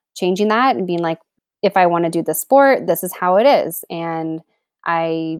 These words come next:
have to put the time in to do heavy carries. That's just kind of how it is." And, um, and things like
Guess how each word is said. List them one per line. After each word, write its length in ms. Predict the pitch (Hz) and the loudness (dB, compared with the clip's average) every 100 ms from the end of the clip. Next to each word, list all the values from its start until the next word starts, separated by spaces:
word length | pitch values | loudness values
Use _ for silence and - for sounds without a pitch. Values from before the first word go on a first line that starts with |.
| - | -10
have 200 | 170 151 | -10 -8
to 120 | - 165 | -8 -8
put 140 | 156 | -8
the 60 | 180 | -8
time 240 | 196 233 | -6 -4
in 200 | 147 170 | -4 -8
to 100 | 170 | -8
do 160 | 165 175 | -6 -4
heavy 220 | 180 202 | -2 -2
carries. 480 | 240 208 160 - - _ _ | -2 -2 -4 -10 -18 _ _
That's 180 | 160 - | -16 -14
just 160 | - - | -14 -10
kind 160 | 160 | -8
of 60 | 160 | -4
how 140 | 160 | 0
it 60 | 202 | 2
is." 220 | 185 151 | 2 0
And, 200 | 143 147 - _ _ _ | -2 -4 -8 _ _ _
um, 540 | - 156 147 143 151 165 _ _ _ - - | -2 0 0 0 -4 -8 _ _ _ -20 -8
and 440 | 160 156 156 156 156 | -2 0 0 0 0
things 240 | 180 175 180 | 2 2 4
like 300 | 170 165 | 2 0